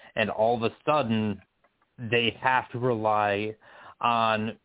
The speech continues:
two very good wide receivers and a, an okay tight end. T Higgins is no slouch. He did a very good job last year, but he's not Ja'Marr Chase.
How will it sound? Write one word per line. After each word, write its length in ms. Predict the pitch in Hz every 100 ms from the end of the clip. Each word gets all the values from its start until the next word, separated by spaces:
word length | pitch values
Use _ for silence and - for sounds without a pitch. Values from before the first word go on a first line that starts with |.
| _ _ _ _ _ - -
two 480 | 190 185 180 180 143 113
very 320 | 131 147 185
good 160 | 160 151
wide 240 | 131 135
receivers 640 | 131 - 131 117 127 123 123 - - _ _ _
and 640 | 127 127 127 127 120 120 110 - _ _ _ _ _ _ _ _ _ _ - -
a, 560 | 127 120 117 117 107 - _ _
an 120 | 123 120
okay 680 | 127 123 - - 123 113
tight 300 | 107 - 104
end. 160 | 101 87 - - - - - -
T 160 | 180
Higgins 340 | 156 160 170 143
is 180 | 127
no 160 | 120 110 -
slouch. 320 | 135 139 131 -
He 180 | - 110
did 200 | 107 104
a 60 | 101
very 260 | 113 110
good 160 | 104 101
job 180 | 104 95
last 220 | 95 - -
year, 340 | 156 151 147 - - - - -
but 240 | 147 131 -
he's 240 | - 147 123
not 220 | 123 101
Ja'Marr 300 | 110 101 101
Chase. 120 | -